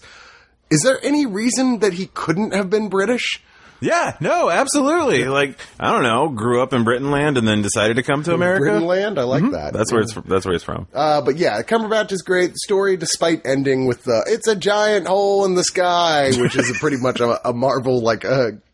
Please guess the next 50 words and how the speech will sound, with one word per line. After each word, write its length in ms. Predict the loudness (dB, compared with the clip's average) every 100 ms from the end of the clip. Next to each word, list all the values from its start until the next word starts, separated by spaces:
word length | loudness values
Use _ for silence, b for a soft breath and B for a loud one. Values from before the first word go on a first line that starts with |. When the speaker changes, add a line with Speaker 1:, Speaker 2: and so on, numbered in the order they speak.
| -8
Speaker 1:
cliche 520 | -2 0 2 2 2
at 100 | 0
this 160 | -2
point 320 | -2 0 0 0
for 60 |
Speaker 2:
It 80 | 0
Speaker 1:
these 220 | 0 -4 -2
films. 420 | 0 2 0 -2
Speaker 2:
Well, 100 | -2
I 60 | 0
mean, 120 | 0
a 40 | 2
lot 180 | 2
of 80 | 2
it 80 | 0
was 180 | -2 -2
super, 460 | -4 0 2 2
like, 300 | 0 -2 -4 -8 -10
uh, 340 | -4 -2 -2 -4
Marvel, 720 | -4 -4 -2 -2 -4 -4 -8 -14 _ -4
uh, 320 | -2 -2 -2
moldy. 460 | 0 0 -2 -6 -10 -16 _
Speaker 1:
Yeah, 220 | -4 -2 0
I 40 |
mean, 220 | 2 0 0
it, 280 | -2 -4 -8
the 120 | -4
Marvel 340 | -2 0 0 -2
films 340 | 0 0 0 -2
are, 440 | 0 0 0 -4
are 140 | -6 -2
definitely 640 | 0 0 -2 -4 -2 0
have 180 | 0 0
a 140 | -2 -2
history 340 | -4 -2 -2
of 80 | 0
being 200 | -2 0
somewhat 340 | 0 0 0
formulaic, 640 | -2 0 0 2 2 0 -2
but 260 | -4 -4
because 240 | -2 0 0
of 120 | -2
the 80 | -4
strength 440 | 0 2 2 0
of 140 | -6
the 80 | -6
characters 840 | -4 -2 -2 -2 0 0 0 0 0
and 260 | 0 0
Speaker 2:
Mm-hmm. 320 | -2 -4
Speaker 1:
the, 20 | -6